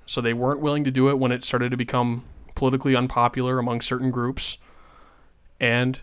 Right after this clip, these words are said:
they crumbled. And that's why I said spineless. They, they weren't willing to stand up to that pressure, weren't willing to do what large swaths of the American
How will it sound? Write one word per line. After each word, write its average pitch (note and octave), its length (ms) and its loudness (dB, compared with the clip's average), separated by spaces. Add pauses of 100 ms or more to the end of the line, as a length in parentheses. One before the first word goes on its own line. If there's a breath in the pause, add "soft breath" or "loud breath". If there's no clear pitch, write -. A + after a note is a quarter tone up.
(720)
they C3+ 120 2
crumbled. C#3+ 440 0 (380)
And B2 100 -4
that's - 440 0 (380)
why B2+ 340 6
I B2+ 100 4
said B2 200 -4
spineless. B2+ 720 0
They, B2 180 -8
they A#2+ 120 -2
weren't B2+ 240 -2
willing C3 240 0
to B2 60 -2
stand B2 360 0
up B2 260 0
to - 120 -4
that B2 160 2
pressure, B2 560 -4
weren't B2+ 240 -4
willing B2+ 240 0
to A#2+ 60 0
do B2+ 240 2
what B2 260 -2 (240)
large B2+ 640 4 (340 soft breath)
swaths B2 440 4
of B2 100 -2
the A#2+ 80 0
American A#2 640 0